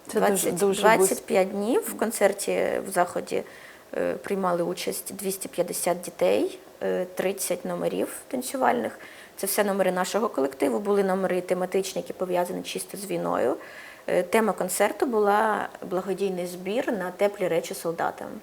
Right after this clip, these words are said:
Speaker 2: «Зігрій солдата»
Speaker 1: Мгм.
Speaker 2: була.
Speaker 1: І ось продовження розмови. Чи вдалося зібрати, е, суму, яку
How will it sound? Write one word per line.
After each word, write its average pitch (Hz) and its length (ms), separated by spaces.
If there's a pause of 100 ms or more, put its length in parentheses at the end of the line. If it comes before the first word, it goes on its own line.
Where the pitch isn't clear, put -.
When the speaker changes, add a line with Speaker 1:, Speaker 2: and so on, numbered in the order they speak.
(640)
Speaker 2:
«Зігрій 190 360
солдата» 175 560
Speaker 1:
Мгм. 190 80
Speaker 2:
була. - 240 (380)
Speaker 1:
І 202 140
ось 196 200
продовження 190 640
розмови. 190 480
Чи 202 160
вдалося 196 480
зібрати, 190 580
е, 185 520
суму, 202 460
яку 185 360